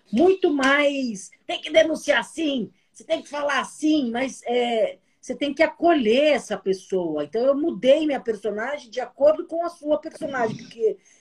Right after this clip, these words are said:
eu achei que era mais útil no sentido do programa eu ter uma personagem que acolhesse do que essa que ficasse falando, porque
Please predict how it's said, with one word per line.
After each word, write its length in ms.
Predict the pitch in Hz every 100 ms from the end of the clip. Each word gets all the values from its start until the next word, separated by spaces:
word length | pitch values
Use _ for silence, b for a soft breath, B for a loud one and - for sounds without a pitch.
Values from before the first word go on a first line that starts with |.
| b
eu 100 | 226
achei 240 | 247 269
que 80 | 262
era 140 | 254 226
mais 840 | 233 285 262 214 170 - - - _ _ _ -
útil 520 | 277 294 - - 196
no 80 | 175
sentido 580 | - 196 190 214 175 185
do 260 | 190 214 190
programa 840 | - 175 180 247 247 202 151 127 _ _ _ _
eu 160 | 202 202
ter 160 | 262 277
uma 180 | 254
personagem 720 | 240 214 - 208 185 180 175 185
que 120 | 220
acolhesse 760 | 208 220 180 208 285 - -
do 160 | 202 214
que 240 | - 240 226
essa 360 | 240 247 262
que 140 | 262 254
ficasse 580 | 254 - 240 247 -
falando, 500 | - 240 233 247 240
porque 640 | 240 247 - 240 233 214